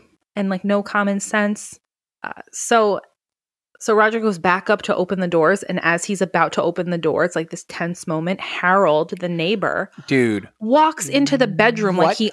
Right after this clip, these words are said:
Speaker 1: owns the fucking house, and I'm like,
Speaker 2: the fuck?
Speaker 1: "No, sir."
Speaker 2: I literally
Speaker 1: No.
Speaker 2: wrote, "How is this normal?"
Speaker 1: It's not.
Speaker 2: This guy is the most, like I said earlier,
Speaker 1: So
Speaker 2: he has
Speaker 1: inappropriate.
Speaker 2: no boundaries,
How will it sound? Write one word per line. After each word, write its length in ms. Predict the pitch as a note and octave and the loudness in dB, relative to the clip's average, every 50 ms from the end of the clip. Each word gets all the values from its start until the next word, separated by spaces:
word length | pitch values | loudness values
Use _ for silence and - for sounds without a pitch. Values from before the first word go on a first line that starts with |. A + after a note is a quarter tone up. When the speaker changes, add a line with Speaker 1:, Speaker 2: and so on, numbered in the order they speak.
| - - | 0 0
Speaker 1:
owns 300 | A3 A3 A3+ B3 B3 - | 0 2 2 0 -2 -2
the 100 | B3+ A#3+ | -6 -4
fucking 420 | - - A#3 G#3+ - - G#3+ G#3 | -2 0 0 0 0 -4 -6 -6
house, 380 | - - G3+ F3 D#3+ E3 - - | -2 0 0 0 0 0 -4 -6
and 120 | - G3 | -4 -4
I'm 100 | F#3+ F#3 | -2 0
like, 160 | F#3 F3+ F3 D3 | 0 0 2 2
Speaker 2:
the 160 | C3 C3 C#3 | 2 2 2
fuck? 540 | - - - B2+ G2 F2 - _ - - - _ _ _ - | 0 -2 -2 -2 -2 -2 -4 _ -18 -20 -20 _ _ _ -6
Speaker 1:
"No, 440 | F3+ F3+ F#3 F#3 F#3+ F3 D#3 - | -4 -2 0 2 2 2 0 0
sir." 380 | - - - - - - - - _ _ _ _ _ _ _ _ _ _ _ _ _ _ _ _ _ _ _ _ _ - | -4 -6 -6 -6 -6 -6 -8 -14 _ _ _ _ _ _ _ _ _ _ _ _ _ _ _ _ _ _ _ _ _ -2
Speaker 2:
I 160 | B2 C3+ C#3+ | 0 0 2
literally 360 | D3+ D3+ D3 D3+ D3+ D3 C#3 | 2 2 4 4 4 2 2
Speaker 1:
No. 40 | C3+ | 2
Speaker 2:
wrote, 300 | C3+ C3 B2+ B2 A#2+ - - _ _ _ | 2 2 2 2 0 -2 -8 _ _ _
"How 480 | - - - - - F3 F3+ F#3 F#3+ | -12 -10 -6 -2 0 2 2 4 4
is 120 | F#3+ F3+ D#3 | 2 2 2
this 200 | - D#3+ C#3+ - | 0 -2 0 0
normal?" 680 | D3+ C#3 B2+ C3 C3 C3 B2 A#2+ G#2 F#2 F2+ G2+ - _ _ _ - | -2 0 2 2 4 4 2 0 -2 -4 -6 -8 -12 _ _ _ -12
Speaker 1:
It's 200 | G#3 - - C4+ | -10 -8 -6 -4
not. 380 | E4 A4+ A4 - - - - _ - - _ - | -2 0 -2 -2 -4 -6 -14 _ -20 -20 _ 0
Speaker 2:
This 240 | D3+ D#3 - - - | 0 0 0 0 0
guy 520 | - G#3 F#3+ E3+ D3 C3+ B2 A#2+ A2+ G#2+ - - - - - - _ _ - | 0 0 2 2 2 0 0 -2 -4 -6 -8 -14 -20 -20 -20 -20 _ _ -6
is 200 | - C#3 C3 C3+ | -4 -4 -4 -2
the 80 | C#3+ C#3 | -2 0
most, 440 | C#3 C3 B2+ B2 B2 - - - - _ _ _ _ _ _ _ _ _ _ _ - - - _ _ _ - | 2 2 2 0 -2 -4 -10 -12 -16 _ _ _ _ _ _ _ _ _ _ _ -20 -20 -20 _ _ _ -8
like 140 | D3+ D3+ D#3 | -6 -4 -4
I 40 | |
said 160 | D#3 - G3 F#3+ | -2 0 0 2
earlier, 260 | G#3 G#3 D#3 G#2 F#2+ - | 2 0 0 -2 -4 -6
Speaker 1:
So 240 | - - - A#3+ | -6 -2 0 0
Speaker 2:
he 60 | A3 A3+ | 2 2
has 80 | A3 | 0
Speaker 1:
inappropriate. 540 | A3 G#3 - G#3+ F#3+ - F#3 E3+ D#3 D3 - | 0 0 0 0 0 0 -2 -2 -2 0 0
Speaker 2:
no 160 | - C3+ F3 | 0 0 0
boundaries, 640 | F#3 F#3 F3 D#3 C3+ B2+ B2+ A#2+ B2 A#2+ A#2 A#2 - | 2 2 0 0 0 0 -2 -4 -4 -6 -6 -8 -10